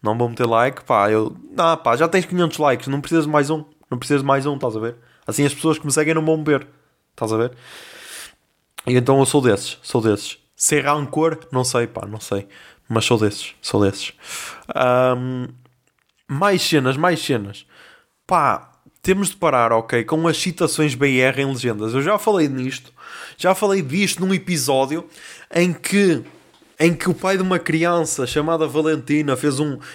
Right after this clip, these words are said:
fez uma citação a Martin Luther King em brasileiro e tipo, foda-se, meu,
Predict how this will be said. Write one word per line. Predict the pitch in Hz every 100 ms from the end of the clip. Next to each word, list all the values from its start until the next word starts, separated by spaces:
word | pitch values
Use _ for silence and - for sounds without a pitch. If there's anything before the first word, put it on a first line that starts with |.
| -
fez | - 156 151
uma | 156
citação | 156 165 - 151 - 151 147 143
a | 135
Martin | 143 151 147
Luther | 147 143 131 139 127
King | 151 147 131 120 -
em | 143
brasileiro | 143 139 127 123 120 120 120
e | - -
tipo, | - 113 -
foda-se, | - - 113 110 123 127 -
meu, | 123 104